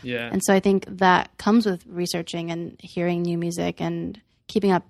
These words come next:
Speaker 2: though it's a lot of work, and it's not natural for people to, like, be on top of what's what, but I'm, like, a creep, and I love, like, I love seeing trends and,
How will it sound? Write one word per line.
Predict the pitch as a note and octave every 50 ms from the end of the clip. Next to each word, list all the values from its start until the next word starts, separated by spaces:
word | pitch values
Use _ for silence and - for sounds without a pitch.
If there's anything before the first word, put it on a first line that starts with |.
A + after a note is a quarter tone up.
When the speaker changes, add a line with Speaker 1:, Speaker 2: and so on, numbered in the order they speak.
| _ _ _
Speaker 2:
though | - A3 A3
it's | G#3+ -
a | G#3+
lot | G#3 G3
of | F3+ F#3
work, | G3 F#3+ D3 E3+ - _
and | - - F#3
it's | F3+ - -
not | F#3+ E3+ -
natural | F3+ E3+ E3 - - G3 G3+
for | G#3
people | - - A3 - A3+ A#3 A#3 A#3 A3+
to, | A3+ - F#3+
like, | F#3 F#3+ F#3+ -
be | F#3 F3+
on | F3 F3 -
top | - E3+ G3 -
of | F#3+ G3 F#3+ G3 - - _ _ _ _ _ _
what's | - - G3 F#3 - -
what, | - F#3 F3 F3+ F#3+ G3 - -
but | G3+ F#3+
I'm, | F#3 F#3 F#3
like, | F#3 F3+ F3 - - _ _ _ -
a | G#3
creep, | - - - G3 F3 E3+ -
and | E3 E3
I | E3 E3
love, | E3 E3 E3 E3+ E3
like, | E3+ - - - - _ _ _ _ _ _ _ _ _ _ _ _
I | F#3+
love | F#3+ F#3 F#3 F3+ F3 - - -
seeing | F#3+ F3+ F3
trends | F3 - - F3+ E3 E3 E3+ E3+ F3 F3 -
and, | E3 E3+ E3 D#3+ F#3